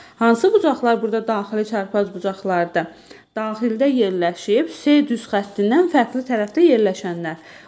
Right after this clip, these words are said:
Bucaq üç və bucaq beş, bucaq dörd və bucaq altı. Bunlar daxili çarpaz bucaqlardır.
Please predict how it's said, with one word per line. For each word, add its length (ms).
Bucaq 400
üç 460
və 160
bucaq 420
beş, 460
bucaq 480
dörd 240
və 160
bucaq 320
altı. 420
Bunlar 360
daxili 380
çarpaz 440
bucaqlardır. 600